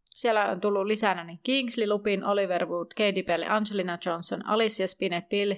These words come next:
ja Fleur sekä herra ja rouva Weasley. Lupin kysyy Harryltä, mitä on tekeillä, ja Harry kertoo Voldemortin olevan tulossa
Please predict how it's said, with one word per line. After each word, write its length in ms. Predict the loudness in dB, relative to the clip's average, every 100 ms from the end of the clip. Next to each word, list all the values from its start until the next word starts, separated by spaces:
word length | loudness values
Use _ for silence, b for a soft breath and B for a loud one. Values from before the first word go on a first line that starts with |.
| -4
ja 80 | -2
Fleur 340 | 2 2 2
sekä 240 | -4 -4
herra 260 | -2 0 0
ja 100 | -2
rouva 280 | -2 -2 -2
Weasley. 480 | -2 -2 -4 -6 -14 _ _ B B B B B B -2
Lupin 240 | 0 2
kysyy 220 | 0 0 0
Harryltä, 360 | 2 0 0
mitä 260 | -2 0 0
on 80 | 0
tekeillä, 380 | 2 4 4
ja 100 | 4
Harry 200 | 4 2
kertoo 340 | 2 0 0 2
Voldemortin 560 | 2 2 2 0 0
olevan 340 | 0 0 0 -4
tulossa 460 | 0 0 0 -2